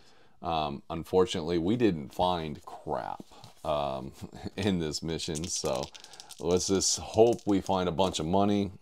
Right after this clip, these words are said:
Uh, eh, eight's not bad. So we got another eight dollars, um, for this. So we got twenty-four dollars,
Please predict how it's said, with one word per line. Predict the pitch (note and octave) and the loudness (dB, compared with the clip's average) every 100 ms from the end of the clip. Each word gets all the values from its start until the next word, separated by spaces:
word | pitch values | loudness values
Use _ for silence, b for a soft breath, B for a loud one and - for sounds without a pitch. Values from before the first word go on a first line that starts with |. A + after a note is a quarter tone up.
| - - | -14 -6
Uh, | B2 B2+ B2+ A#2 - - | -2 2 2 0 -6 -12
eh, | - - - | -8 -6 -4
eight's | G3+ F3+ - A#2+ | 2 4 4 4
not | G2+ D#2 | 4 4
bad. | D2 C#2 C#2+ D2+ | -2 -2 -2 -4
So | - F2+ D#2+ D#2 - b b b b b | -2 2 2 2 -4 b b b b b
we | G2+ | 4
got | G2+ F#2+ | 8 8
another | F2+ F2 E2 D#2+ - | 6 4 2 2 0
eight | E2 D2+ | -2 -2
dollars, | - D2+ D#2 D2+ D2 C#2+ - - - | 0 2 4 2 0 -4 -8 -14 -10
um, | C#2+ B1+ B1+ - - - | -6 -6 -6 -10 -20 -4
for | F#2+ G2 F#2 | 4 6 6
this. | F2+ - | 4 4
So | F2+ E2 D#2+ D#2+ - B B B B B B | 4 4 6 4 0 B B B B B B
we | G2+ G#2+ | 8 10
got | G#2+ F#2 | 10 8
twenty-four | - G#2+ G#2+ G2 G#2 G2 F#2+ | 4 4 4 4 6 8 8
dollars, | E2+ D#2+ D#2 D#2+ F2 - - | 6 4 4 2 0 -4 -6